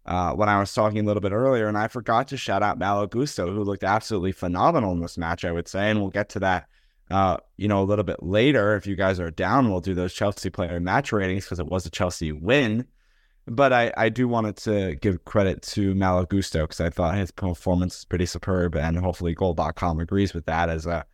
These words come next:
Peter and Goal dot com have a little bit of beef right now. Um, we'll get to that a little bit later. Chelsea's stats, uh, or just the stats from this match,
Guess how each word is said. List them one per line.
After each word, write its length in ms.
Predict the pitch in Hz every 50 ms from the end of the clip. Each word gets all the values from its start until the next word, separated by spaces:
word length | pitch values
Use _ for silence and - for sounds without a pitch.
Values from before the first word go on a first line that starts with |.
| - _ _ _ _ _ _ _ _
Peter 220 | - 113 110 104 101
and 80 | 98
Goal 160 | - 101 101
dot 220 | 90 95 90 87 -
com 220 | 98 92 90 92
have 140 | 98 95 87
a 60 | 90
little 180 | 87 92 92 85
bit 120 | 87 85
of 120 | 85 82 - - _
beef 320 | - 110 104 101 90 - -
right 240 | 87 82 76 57 50
now. 380 | 78 82 80 78 87 90 - - _ _ _ _ _ _
Um, 420 | - 80 85 82 85 85 80 71 - - _ _
we'll 160 | - 107 117
get 120 | 113 113 -
to 80 | - 110
that 140 | 101 95
a 40 | 92
little 160 | 92 92 90
bit 160 | 76 87 - 73
later. 360 | 82 80 73 69 78 85 - -
Chelsea's 560 | 147 147 147 147 160 156 147 135 120 - - -
stats, 600 | - - - - 123 113 113 110 110 - - - - -
uh, 240 | 98 95 95 90 65
or 140 | 98 107 104
just 240 | 92 110 104 -
the 60 | - 101
stats 520 | - - - 92 95 101 98 - - - _ _ _ _ _ _
from 180 | - 117 117 113
this 160 | 107 104 -
match, 320 | 104 104 98 95 98 -